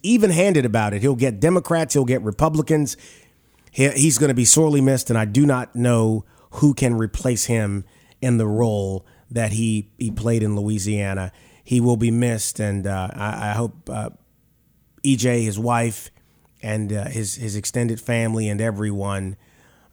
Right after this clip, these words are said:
uh, I, you know, my prayers are with them because I know it's a tough thing to go through. So C B Forgotston, he was a friend of mine, and I appreciated knowing the man, and it's such a sad ending for his life.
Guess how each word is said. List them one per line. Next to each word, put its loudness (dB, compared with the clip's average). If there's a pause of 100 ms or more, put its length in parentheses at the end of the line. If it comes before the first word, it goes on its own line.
uh, -6
I, -6
you -2
know, -2
my -2
prayers 2
are 2
with 0
them 0
because -4
I -2
know -2
it's -6
a -8
tough -4
thing -6 (540)
to -2
go 0
through. -2
So -4
C 0
B 2
Forgotston, -2 (420)
he 2
was 2
a -4
friend 0
of -2
mine, 0 (420)
and -4
I 2
appreciated 0
knowing -2
the -4
man, -6
and -6
it's -8
such -4
a -8
sad 0
ending 2
for -2
his -4
life. -2